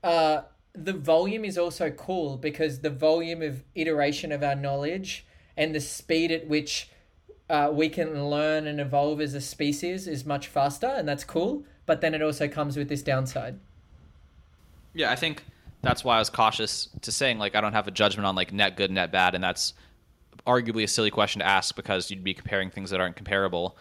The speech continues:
Speaker 1: <laughs>
Speaker 2: unless you, like, have some denominator of, like, human capital,
Speaker 1: Yeah.
Speaker 2: like, as, like, the economic output because of this change. But what you're describing, right, like, the iteration is a definitive benefit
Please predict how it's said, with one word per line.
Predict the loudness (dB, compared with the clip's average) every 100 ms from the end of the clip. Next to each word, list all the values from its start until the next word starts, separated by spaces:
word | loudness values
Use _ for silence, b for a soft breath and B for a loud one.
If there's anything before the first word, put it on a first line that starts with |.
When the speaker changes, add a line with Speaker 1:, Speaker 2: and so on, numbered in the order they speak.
| B
Speaker 1:
<laughs> | -8
Speaker 2:
unless | -2 0
you, | 0
like, | 0
have | 0 0
some | -4
denominator | -4 -2 0 0 -2
of, | 0
like, | -4
human | -4 -8 -4
capital, | 2 2 2 0 -2 -4 b b
Speaker 1:
Yeah. | -2
Speaker 2:
like, | -2 2
as, | 0 0
like, | -2 -2
the | -2 0
economic | -2 0 -2 -2 0
output | -2 -2 -8
because | -6 -6 -6
of | -6
this | -6 -6
change. | -4 -4 -4 -10 -14 b b b
But | 2 4
what | 4 0
you're | 0
describing, | 0 0 0 0
right, | 0 -2
like, | -2 -6
the | -8 -4
iteration | 0 2 2 -2
is | -4 -4
a |
definitive | -4 -4 -2 -2 0
benefit | -2 -2 -2 -4